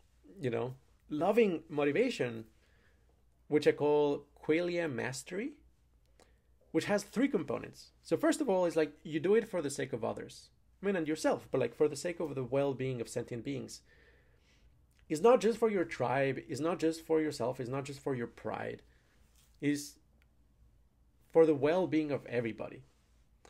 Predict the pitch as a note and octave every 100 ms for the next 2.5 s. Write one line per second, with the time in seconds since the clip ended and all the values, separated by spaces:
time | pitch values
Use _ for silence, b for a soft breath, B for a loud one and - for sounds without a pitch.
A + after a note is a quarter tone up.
0 | _ D3 D3 D3 C3 F#3+ - _ _ C#3+
1 | C3 G3+ C#3 - - C#3+ D3 A#2 - -
2 | - C3 B2+ A2